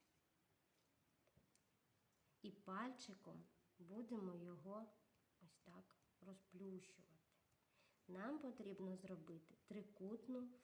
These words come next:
форму. Для цього ми будемо брати стеку. Дивіться, ось таким чином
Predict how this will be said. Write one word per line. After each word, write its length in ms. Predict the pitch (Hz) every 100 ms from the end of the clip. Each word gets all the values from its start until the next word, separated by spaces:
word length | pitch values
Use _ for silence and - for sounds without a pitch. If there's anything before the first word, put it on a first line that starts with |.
| -
форму. 460 | 196 185 165 165 160 - - - - - - - - -
Для 140 | 175 170
цього 480 | - 247 302 247 190
ми 220 | 196 240
будемо 380 | 208 180 185 175
брати 580 | 165 165 160 - 277 320 - - - - - - - -
стеку. 640 | - - 196 170 160 - - - - - - - - - - - - - - - - - - 175
Дивіться, 560 | 185 175 160 - - - - - - - - - - - - - - - - -
ось 200 | 185 185
таким 440 | 175 165 175 165 -
чином 640 | - 180 226 247 185